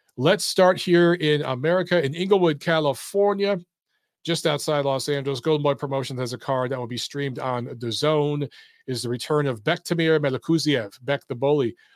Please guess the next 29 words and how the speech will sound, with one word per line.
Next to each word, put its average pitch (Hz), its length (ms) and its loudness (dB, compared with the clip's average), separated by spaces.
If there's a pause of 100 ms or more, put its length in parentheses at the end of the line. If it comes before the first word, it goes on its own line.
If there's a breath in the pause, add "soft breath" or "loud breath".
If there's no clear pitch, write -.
(160 soft breath)
Also, 170 280 2
undefeated 196 760 2 (200)
lightweight 156 440 0
prospect 139 540 -4
Floyd 165 800 0
Schofield, 165 760 -2 (140)
good-looking 156 480 0
prospect, 135 640 -8
twelve 147 340 -2
and 147 100 -6
oh, 143 240 0 (320 soft breath)
going 135 240 -2
up 139 140 0
against 135 400 -6
Alberto 139 480 0
Mercado 147 720 -2 (180)
in 120 120 -12
a 117 40 -10
ten-rounder. 147 800 -2 (360 soft breath)
And 135 180 -2
then, 143 380 2
uh, 131 260 0
the 135 100 0
main 175 160 4
event, 156 360 2 (100)
welterweights, 143 1000 0 (320)
Alexis 147 440 0
Rocha 135 560 0 (360)
fighting 147 360 2